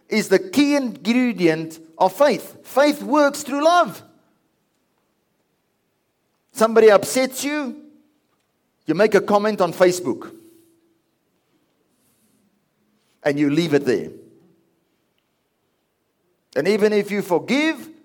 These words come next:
you don't forget, because every time you go into Facebook, you see this person and you see what they did. Somebody upsets you,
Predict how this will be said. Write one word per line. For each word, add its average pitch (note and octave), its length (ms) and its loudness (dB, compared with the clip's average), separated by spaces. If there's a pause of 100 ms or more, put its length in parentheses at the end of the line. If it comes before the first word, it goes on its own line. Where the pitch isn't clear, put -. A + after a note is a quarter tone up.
(400)
you E3 80 0
don't A3 220 0
forget, C4+ 680 0 (640)
because E3 320 0
every A3 180 4
time A3 320 0
you G#3 80 2
go G#3 220 2
into F#3+ 160 -6
Facebook, F3+ 680 -2
you F3 120 -4
see G3+ 200 -6
this F#3+ 180 0
person E3 600 -4 (180)
and D#3+ 140 -4
you E3 80 -6
see G3 180 -10
what F3+ 160 0
they E3 80 2
did. D3+ 380 -2 (1080)
Somebody G#3 300 2
upsets C#4+ 640 -2
you, D4+ 300 -8